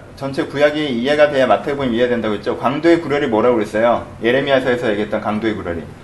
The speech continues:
이 사람들 강도의 소굴이라는 게 뭐예요? 밖에 나가서 강도 짓을 하는 건 굉장히 긴장하고 어려운 일이라고 말씀을 드렸죠. 그쵸? 강도라는 게 업무 스트레스가 큰 직업이죠. 오늘 내 인생이 쪽날 수도 있잖아요.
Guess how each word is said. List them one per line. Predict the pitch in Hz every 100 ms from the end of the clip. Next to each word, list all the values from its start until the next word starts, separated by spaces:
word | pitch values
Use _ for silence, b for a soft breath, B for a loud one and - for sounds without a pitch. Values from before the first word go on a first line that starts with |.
| B B B -
이 | 123
사람들 | 156 160 156
강도의 | - 139 160 175
소굴이라는 | 175 170 165 165 160
게 |
뭐예요? | 113 110 104 - - - - - -
밖에 | 135 135 180
나가서 | 175 170 170
강도 | 139 156 165
짓을 | 170 143
하는 | 160 160
건 | 135
굉장히 | 135 143 139
긴장하고 | 135 135 151 151 139
어려운 | 131 139 139
일이라고 | 127 120
말씀을 | 107 92 120 107
드렸죠. | 95 107 101
그쵸? | - 80 - - -
강도라는 | 120 143 160 156 151
게 | 147 131 - - - - - - - - - -
업무 | 127 147
스트레스가 | 156 - 147 156 139
큰 | 190
직업이죠. | 175 117 104 95 107 85 - 110
오늘 | 135 147
내 | 120
인생이 | 123 123
쪽날 | 117 180 175
수도 | - 107
있잖아요. | 110 95 78 90